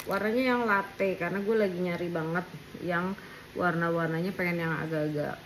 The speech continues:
ke earthy gitu loh, jadi lebih ke coklat-coklat gitu. Kita aduk karena yang sebelumnya gue beli juga yang persimmon. Persimmon ternyata warnanya itu lebih ke peachy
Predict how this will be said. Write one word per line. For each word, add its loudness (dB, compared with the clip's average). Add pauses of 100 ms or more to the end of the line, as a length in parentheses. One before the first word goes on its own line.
(140)
ke -2 (720)
earthy 0
gitu 2
loh, 2
jadi 0
lebih 0
ke -4
coklat-coklat -8 (160)
gitu. -2 (720)
Kita -4 (160)
aduk 6 (160)
karena 0
yang -2
sebelumnya 0
gue 2
beli 2
juga 0
yang 2
persimmon. -4
Persimmon -4
ternyata -4
warnanya -6
itu -2 (560)
lebih -2
ke 0 (160)
peachy -4